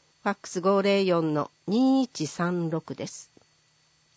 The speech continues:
浅南区障害者基幹相談支援センターが移転しました。所在地は、浅南区大町東一丁目十二の十です。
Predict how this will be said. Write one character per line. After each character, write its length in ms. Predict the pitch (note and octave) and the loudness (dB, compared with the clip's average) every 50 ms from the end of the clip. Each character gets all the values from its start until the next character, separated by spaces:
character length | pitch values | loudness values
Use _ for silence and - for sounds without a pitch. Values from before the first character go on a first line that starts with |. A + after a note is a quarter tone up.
| _ _ _ _ _ _ _ _ _ _ _ _ _ _ _ _ _ _ _ _ _ _ _ _ _ _ _ _ _ - | _ _ _ _ _ _ _ _ _ _ _ _ _ _ _ _ _ _ _ _ _ _ _ _ _ _ _ _ _ -8
浅 300 | - G3 - - C4+ C4+ | -8 -6 2 4 4 4
南 400 | D4 C#4+ C#4 C4 B3 B3+ B3 A#3+ | 4 4 2 2 2 2 0 -2
区 240 | - - F3 E3 - - _ _ _ _ - | -2 -2 -4 -4 -4 -8 _ _ _ _ -18
障 340 | - - - B3 C4+ C#4+ D4 | -8 2 6 6 6 6 6
害 220 | B3 C4+ C4+ C4 B3+ | 6 4 4 4 2
者 260 | - - G3 E3 - - | 0 0 0 -2 -2 -6
基 140 | - - G3 - | -12 -10 -2 0
幹 200 | B3+ B3+ B3+ A#3+ | 2 2 2 2
相 200 | - B3+ A#3+ A#3+ | 2 2 2 4
談 220 | G#3+ A3+ A3 A3+ | 4 2 2 0
支 160 | A3+ - - A3+ | 0 0 0 2
援 140 | G#3+ A3 | 2 2
セ 160 | G#3 - G#3 G3+ | 2 0 -2 -2
ン 80 | G#3 | -2
タ 260 | - _ - E3+ E3+ | -4 _ -2 -2 -2
ー 60 | E3 D#3 | -2 -2
が 160 | D3+ - - - | -6 -6 -8 -12
移 40 | - | -18
転 300 | - - F#3+ F#3 F#3+ F#3 | -8 -2 -2 -2 -2 -2
し 180 | F#3 - - E3+ | -6 -8 -8 -6
ま 140 | E3 E3+ F#3+ | -6 -6 -6
し 140 | - - | -10 -14
た。 160 | - - - _ _ _ _ _ _ _ _ _ _ _ _ _ _ _ _ _ | -12 -14 -14 _ _ _ _ _ _ _ _ _ _ _ _ _ _ _ _ _
所 240 | - - - A3 A3 | -12 -2 0 0 4
在 240 | A3 C#4+ C#4 C4+ - | 6 6 4 4 2
地 180 | - - G3+ | 0 -2 0
は、 180 | F3 D#3 C3 - _ _ _ _ _ _ - | 0 0 0 -2 _ _ _ _ _ _ -6
浅 280 | G3 G#3 - C#4+ C#4 C#4 | -6 -4 2 2 4 4
南 440 | C#4 C#4 C4 B3 B3 B3 A#3+ A#3+ | 4 2 2 2 2 2 2 0
区 240 | - - - E3+ - _ _ - | -2 -2 -4 -4 -4 _ _ 4
大 220 | A#3+ C4+ C#4+ C#4 | 6 6 6 6
町 320 | C4 A#3+ G#3+ G3+ - - F3 | 4 4 2 0 -2 -6 -4
東 520 | F#3 F#3 G3+ G#3+ A3 B3 - - A3 D#3+ | -2 0 0 0 0 -2 -2 -2 -2 -2
一 80 | E3+ - _ _ - | -4 -8 _ _ -2
丁 240 | - G3 F#3+ F#3 F3 | 2 2 4 4 4
目 240 | F3 F3 E3 - - - | 4 2 0 -2 -6 -12
十 400 | - - G#3 A#3 B3 B3 A#3+ A#3+ | -6 -2 0 0 2 2 2 2
二 180 | B3 A#3+ A#3 | 2 2 2
の 200 | G3+ E3 C#3 C#3+ | 2 0 0 -2
十 280 | C3+ - - E3 D3 C3 | -4 -6 -6 -6 -6 -6
で 120 | - - - | -8 -12 -14
す。 180 | - - - | -14 -18 -20